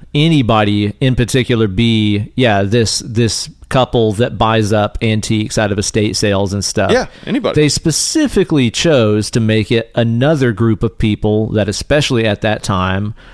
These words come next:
Speaker 1: were getting shit on in
Speaker 2: Yep.
Speaker 1: society.
Speaker 2: Absolutely.
Speaker 1: Uh, and make them a homosexual couple, a mixed race homosexual couple, as to draw even more attention to the fact.
Speaker 2: Yeah, absolutely.
Speaker 1: Uh, it seems like that's intentional to me, where it's like they didn't just drag them in here to,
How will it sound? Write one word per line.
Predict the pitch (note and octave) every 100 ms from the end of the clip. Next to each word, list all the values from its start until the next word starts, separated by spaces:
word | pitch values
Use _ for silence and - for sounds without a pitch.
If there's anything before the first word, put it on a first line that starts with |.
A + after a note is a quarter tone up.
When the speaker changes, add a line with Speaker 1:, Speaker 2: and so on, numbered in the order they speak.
| - -
Speaker 1:
were | A2+
getting | A#2 A#2+
shit | - E3
on | G#2+ G#2+
in | G#2+
Speaker 2:
Yep. | G#2
Speaker 1:
society. | G2+ - G#2 G2 G2 A2+ - A2+ - - -
Speaker 2:
Absolutely. | - A2+ - D3 A2
Speaker 1:
Uh, | G#2 G#2+
and | A2+
make | A#2 A#2
them | C3+ A#2+
a |
homosexual | A2+ A2+ C3+ C3+ A#2 G2+
couple, | A2 F#2+ G#2+ A2+
a | B2
mixed | B2+ E3 -
race | C#3 C#3+ - -
homosexual | A2+ G#2 A2+ G#2+ G#2
couple, | - G#2 G2
as | G#2 A2+
to | B2+
draw | G#2+ A2+ G#2 - D3
even | C#3 A#2 A2
more | A#2 C#3 D#3+ D#3 A2
attention | G2+ G2+ F#2+ G#2+
to | G#2
the | -
fact. | - G#2 G#2 - -
Speaker 2:
Yeah, | - G3 - - -
absolutely. | F4+ - - - F3
Speaker 1:
Uh, |
it | G#3+
seems | - D#4+ D4
like | A3
that's | - F#3 -
intentional | C#3+ D3+ C#3+ - G#2+ G#2
to | A2
me, | G#2
where | G#2 B2+
it's | B2
like | B2+
they | D#3
didn't | E3+ A#3+ F3+
just | E3 B2+
drag | B2 B2+ C3+
them | B2 B2
in | B2 B2
here | A2 A2 A2
to, | A2 - A#2 A2 G#2+ G#2+